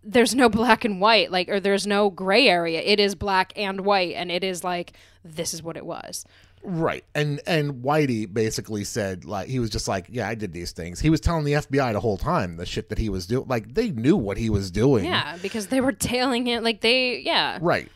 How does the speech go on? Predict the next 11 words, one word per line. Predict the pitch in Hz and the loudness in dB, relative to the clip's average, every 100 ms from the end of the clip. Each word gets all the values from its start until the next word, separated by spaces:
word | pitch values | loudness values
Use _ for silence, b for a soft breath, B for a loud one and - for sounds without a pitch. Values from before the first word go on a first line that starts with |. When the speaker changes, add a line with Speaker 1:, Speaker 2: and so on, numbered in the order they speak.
| _ - | _ 0
Speaker 2:
O | 240 | 2
J's | 220 190 | 2 2
the | 175 | 2
only | 165 147 | 2 2
one | 147 143 | 2 2
who | 127 | 2
was | 107 | 2
like, | 110 101 | 0 -2
"I'm | 120 113 | -4 -4
innocent." | 104 - 76 - _ b b b b - | -4 -6 -10 -16 _ b b b b -4
Manson, | 139 202 277 - 135 107 107 | 0 2 0 -2 -4 -4 -6